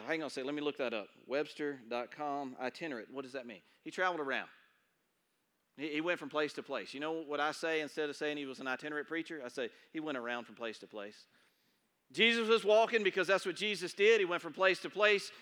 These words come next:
sharing the good news of the kingdom. But this dude comes up to him and says, "I will follow you wherever you go."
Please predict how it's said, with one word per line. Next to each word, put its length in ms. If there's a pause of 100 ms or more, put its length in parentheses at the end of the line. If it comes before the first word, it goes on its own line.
sharing 240
the 60
good 200
news 200
of 60
the 80
kingdom. 380 (1600)
But 120
this 180
dude 320
comes 220
up 160
to 60
him 40
and 80
says, 100
"I 140
will 120
follow 260
you 160
wherever 240
you 120
go." 200